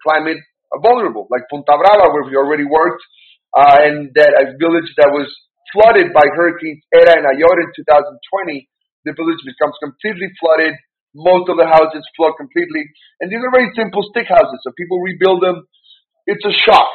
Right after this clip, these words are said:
you know, very few people die because it's a small community, like, it's not like it's, it's not like a tsunami, like,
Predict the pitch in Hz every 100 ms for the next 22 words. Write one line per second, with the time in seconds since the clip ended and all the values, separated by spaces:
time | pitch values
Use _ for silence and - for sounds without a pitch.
0 | 143 151 165 190 208 214 233 262 254 247
1 | 180 190 185 190 190 170 160 185 214 208
2 | 208 185 185 185 185 185 165 - 165 156
3 | 208 208 196 349 - _ _ - 214 196
4 | 170 - 202 185 185 180 170 _ _ -
5 | 139